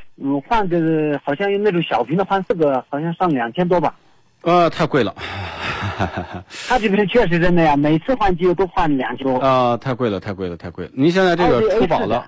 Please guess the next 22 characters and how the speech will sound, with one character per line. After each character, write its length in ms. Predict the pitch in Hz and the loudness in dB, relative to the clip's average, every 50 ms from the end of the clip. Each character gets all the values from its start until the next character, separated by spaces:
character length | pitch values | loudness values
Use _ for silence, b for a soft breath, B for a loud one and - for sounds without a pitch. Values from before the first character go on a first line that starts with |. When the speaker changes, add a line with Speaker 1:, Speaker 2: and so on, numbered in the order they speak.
| - - | -12 -14
Speaker 2:
还 180 | - - 123 | -10 -8 -8
是 240 | 127 131 139 127 117 | -6 -4 -4 -4 -4
在 360 | 110 - 139 120 107 104 101 | -2 -2 -2 -2 -2 -4 -6
这 100 | 98 113 | -6 -8
个， 120 | 104 101 92 - - - - - | -8 -8 -10 -10 -14 -18 -18 -16
呃， 560 | 78 76 78 85 87 82 85 82 80 78 80 82 | -14 -12 -10 -10 -8 -8 -8 -8 -8 -8 -10 -8
这 140 | - 107 | -8 -6
个 80 | 92 90 | -6 -4
保 160 | - - 85 | -2 -2 -2
修 140 | 85 - 120 | -2 -2 -4
期 140 | 113 - 113 | -4 -4 -2
之 120 | - 120 | 0 2
内？ 180 | 120 120 - - _ _ _ _ _ _ _ _ _ _ _ _ _ _ _ _ _ _ _ _ _ _ _ _ - | 2 2 0 -2 _ _ _ _ _ _ _ _ _ _ _ _ _ _ _ _ _ _ _ _ _ _ _ _ 0
Speaker 1:
呃， 140 | 190 190 190 | 0 2 2
在 140 | - - 233 | 2 2 2
保 180 | 170 165 165 170 | 4 2 2 2
修 100 | 226 233 | 0 -2
期 160 | - - 185 | -2 -4 -2
之 120 | 160 190 | 0 2
内 140 | 190 180 151 | 2 2 0
现 160 | 135 143 131 | -2 -4 -6
在。 100 | 120 113 | -6 -8